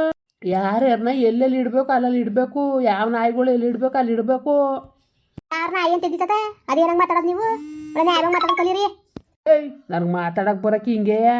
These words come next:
Speaker 1: ನನ್ ಬಂದಂಗೆ ಮಾತಾಡೋದು, ನನ್ ಬಾಯಿ ಬಂದಂಗೆ ಬೈಯೋದು. ಏನೀಗ ನಿನ್ನ ಮಗನ ನೀನ್ ಕರ್ಕೊಂಡೋಗಿ ಮನೇಲಿ ನ್ಯಾಯವಾಗಿ ಇರ್ಸ್ಕೊ. ಜಾಸ್ತಿ ಮಾತ್ ಕಿತ್ತಾಡ್ಬೇಡ ನೀನು.
Speaker 2: ಥು, ಮುಡದೆ, ದರ್ದ್ರ ಮುಡದೆ,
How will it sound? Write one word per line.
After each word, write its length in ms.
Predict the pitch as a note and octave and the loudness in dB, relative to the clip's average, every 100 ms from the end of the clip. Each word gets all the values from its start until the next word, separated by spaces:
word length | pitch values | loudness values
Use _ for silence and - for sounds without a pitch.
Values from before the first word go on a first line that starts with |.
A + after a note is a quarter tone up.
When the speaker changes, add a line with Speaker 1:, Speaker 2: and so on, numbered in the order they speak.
| A#3 | -2
Speaker 1:
ನನ್ 240 | G#3+ E3+ | -4 -2
ಬಂದಂಗೆ 380 | F#3+ F#3 G3 G#3+ | -2 0 0 0
ಮಾತಾಡೋದು, 540 | A3+ A3+ G#3 A3 A#3+ A#3+ A#3+ - _ _ _ F3+ | -2 -2 -2 -2 -2 -2 -4 -10 _ _ _ -2
ನನ್ 160 | F#3 | 0
ಬಾಯಿ 320 | E3+ F#3 E3 | 2 2 2
ಬಂದಂಗೆ 360 | F3+ G3 G#3 A3 | -2 -2 -2 -2
ಬೈಯೋದು. 400 | G#3 A3 A3 G#3 | 0 0 0 -2
ಏನೀಗ 400 | A3+ A3 A3+ A3+ A#3 C4 B3+ - _ _ _ _ _ - | -2 0 -2 -2 -2 -2 -8 -16 _ _ _ _ _ -6
ನಿನ್ನ 160 | G3 | -2
ಮಗನ 380 | G#3 G3 G3 G#3+ A3+ | 0 0 -2 -2 -2
ನೀನ್ 180 | A#3+ A#3 | -4 -4
ಕರ್ಕೊಂಡೋಗಿ 440 | A3+ G#3 G#3 A3 | -6 -4 -4 -2
ಮನೇಲಿ 280 | A3+ G#3 G3+ | -2 -2 -2
ನ್ಯಾಯವಾಗಿ 380 | A3+ G3+ G#3 G#3 | -2 -2 -2 -4
ಇರ್ಸ್ಕೊ. 340 | G#3 - B3 A#3 A3+ - _ _ _ _ | -6 -2 2 2 0 -14 _ _ _ _
ಜಾಸ್ತಿ 400 | D#3 F3 F3+ F3 | -2 0 0 -2
ಮಾತ್ 340 | G#3+ G3+ F#3 F#3 | -4 -4 -6 -6
ಕಿತ್ತಾಡ್ಬೇಡ 420 | G3 G#3+ G#3 G#3+ | -2 0 0 0
ನೀನು. 360 | A3 A#3 B3 B3 | 0 2 2 0
Speaker 2:
ಥು, 400 | - _ B4+ F#4 | -4 _ 0 0
ಮುಡದೆ, 400 | B3 C#4+ - A#3 | -2 -6 -4 -2
ದರ್ದ್ರ 180 | A#3+ | 0
ಮುಡದೆ, 260 | C4 C4+ D#4 | 0 0 -2